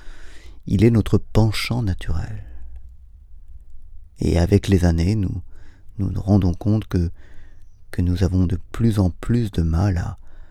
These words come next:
à l'arracher de notre visage et, et à agir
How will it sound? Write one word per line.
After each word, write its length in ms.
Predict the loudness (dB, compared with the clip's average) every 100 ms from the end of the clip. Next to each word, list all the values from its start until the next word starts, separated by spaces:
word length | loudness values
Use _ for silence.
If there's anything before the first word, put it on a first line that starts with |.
| -18 -20 -4
à 120 | 2
l'arracher 580 | 2 4 2 2 -2 0
de 80 | -2
notre 220 | -2 -4
visage 520 | -4 -4 -2 -2 -4
et, 180 | -8 -10 -12 -14 -14 -16 -18 -20 -20 -4
et 140 | 0
à 60 | 2
agir 420 | 2 2 0 0